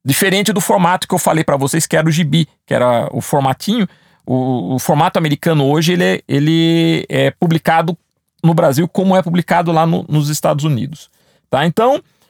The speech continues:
comics significa justamente isso: significa história em quadrinhos nos Estados Unidos. É apresentado nesse tipo de formato deles.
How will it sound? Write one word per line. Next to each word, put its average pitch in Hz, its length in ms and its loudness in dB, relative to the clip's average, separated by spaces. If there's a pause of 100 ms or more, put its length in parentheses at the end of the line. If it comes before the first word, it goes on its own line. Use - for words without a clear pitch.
comics 269 480 0 (240)
significa 240 760 0
justamente 247 500 0
isso: 202 360 0
significa 160 420 0
história 233 300 0
em - 20 -2
quadrinhos 202 360 2
nos 220 140 -2
Estados 202 360 0
Unidos. 160 400 -2 (120)
É 165 120 0
apresentado 143 560 0
nesse 165 320 0
tipo - 200 -8
de - 60 0
formato 127 420 -2
deles. 170 480 0